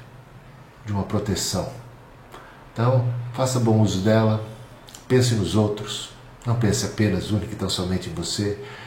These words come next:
Ah, e em breve,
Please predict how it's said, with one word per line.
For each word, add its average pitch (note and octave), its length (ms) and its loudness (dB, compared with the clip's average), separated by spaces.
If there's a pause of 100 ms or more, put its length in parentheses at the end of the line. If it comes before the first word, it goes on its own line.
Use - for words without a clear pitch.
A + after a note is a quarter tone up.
(380)
Ah, E2+ 540 -6 (500)
e F#2+ 680 0
em A2+ 80 2
breve, B2 500 4